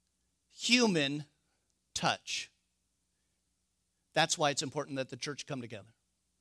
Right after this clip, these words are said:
Don't forsake the assembly of the body of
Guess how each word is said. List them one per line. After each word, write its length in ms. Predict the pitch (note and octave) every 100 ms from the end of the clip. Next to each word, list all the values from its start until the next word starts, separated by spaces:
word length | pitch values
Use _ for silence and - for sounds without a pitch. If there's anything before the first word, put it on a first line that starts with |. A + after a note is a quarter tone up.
| _ _ _ _ _ _ _ _ _ -
Don't 280 | G#3+ A3+ A#3
forsake 560 | - A3 G3+ A#3 G3+ -
the 140 | F3
assembly 480 | E3+ - G3+ D#3+ D3
of 120 | C3+
the 80 | C#3
body 340 | C3 C#3 C#3+
of 120 | C#3+